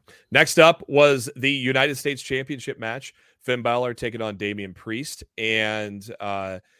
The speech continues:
I thought these two, I thought these two had a hell of a match. I thought, uh, this was probably one of the bright spots, in my opinion, at least for, uh, for the show. And I'm very happy that Balor won. Uh, that makes Balor now a Triple Crown champion.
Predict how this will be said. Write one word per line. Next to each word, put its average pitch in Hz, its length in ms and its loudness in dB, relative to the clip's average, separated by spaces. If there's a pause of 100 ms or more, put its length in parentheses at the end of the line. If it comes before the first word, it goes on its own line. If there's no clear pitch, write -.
(180)
I 107 100 -6
thought 147 340 2
these 127 200 -10
two, 139 380 -8
I 123 80 -2
thought 156 220 -8
these 147 160 -10
two 160 100 -8
had 131 160 -4
a 117 60 -2
hell 135 160 -2
of 127 80 -10
a 113 40 -8
match. 120 560 -8
I 104 220 -4
thought, 110 480 -4 (560)
uh, 107 320 0
this 120 220 -8
was 131 120 -10
probably 139 460 -2
one 131 240 0
of 147 80 -2
the 143 80 -2
bright 123 260 -2
spots, 120 360 -8
in 107 80 -14
my 123 140 -4
opinion, 113 340 -8
at - 100 -20
least 104 300 -12
for, 101 420 -10
uh, 98 220 -6
for 110 180 -12
the 104 100 -12
show. 107 380 -4 (280)
And 120 120 0
I'm 135 100 2
very 208 220 4
happy 180 360 4
that 151 180 -6
Balor 143 280 2
won. 135 320 -2
Uh, 104 140 -4
that 110 180 -4
makes 120 200 -8
Balor 123 320 -4
now 117 220 -4
a 110 40 -6
Triple 117 260 -12
Crown 113 300 -10
champion. 107 460 -14